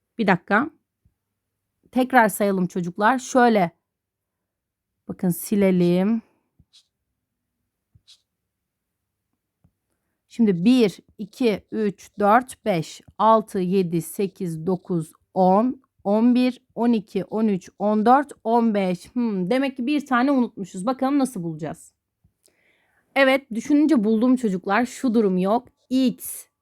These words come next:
Z, T. Aynen şu durum yok. Tamam mı? X, Z, T'li olanı yazmayı unutmuşum. Düşününce buldum. Ee, bakın X, Y, Z var. X, Y, T var. X, Z, T var.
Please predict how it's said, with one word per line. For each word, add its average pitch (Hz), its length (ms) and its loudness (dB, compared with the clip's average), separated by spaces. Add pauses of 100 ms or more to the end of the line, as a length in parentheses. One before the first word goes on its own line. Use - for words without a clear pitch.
(280)
Z, 175 240 -4 (1000)
T. 185 400 -4 (120)
Aynen 175 460 0
şu - 220 -10
durum 170 220 -4
yok. 139 340 -10 (240)
Tamam 220 280 -2
mı? 160 160 -6 (140)
X, 208 220 -12
Z, 175 140 -6 (320)
T'li 196 340 -2
olanı 180 500 -4 (220)
yazmayı 196 500 0
unutmuşum. 170 560 -6
Düşününce 180 540 -2
buldum. 190 440 -2 (760)
Ee, 175 340 0
bakın 202 320 -2
X, - 280 -8
Y, 220 320 6
Z 196 80 -6
var. 247 500 2 (100)
X, - 260 -14
Y, 208 340 -2
T 220 300 0
var. 262 360 2 (920)
X, 302 280 -2
Z, 196 140 -4 (340)
T 180 280 0
var. 226 300 2